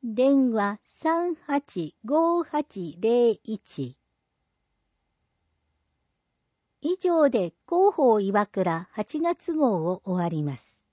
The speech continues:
音訳と音声版の編集は、岩倉市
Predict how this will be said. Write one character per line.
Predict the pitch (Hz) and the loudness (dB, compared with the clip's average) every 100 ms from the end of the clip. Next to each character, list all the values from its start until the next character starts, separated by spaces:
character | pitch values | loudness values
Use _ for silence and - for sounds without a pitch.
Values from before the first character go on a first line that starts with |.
| _ _ _ _ _ _ _ _ _ _ _ _ | _ _ _ _ _ _ _ _ _ _ _ _
音 | - 294 370 | -2 0 2
訳 | 370 359 294 | 0 -2 -2
と | 277 262 - | 2 2 2
音 | - 294 359 | 0 0 0
声 | - 330 330 | -2 -2 0
版 | 302 285 | 2 4
の | 277 | 4
編 | 262 247 254 | 2 2 0
集 | - 220 208 196 | 0 -2 0 0
は、 | 175 160 170 _ _ _ _ | -2 -4 -8 _ _ _ _
岩 | 226 269 349 | -2 0 0
倉 | - 339 349 | 0 0 -2
市 | - 180 | -6 -10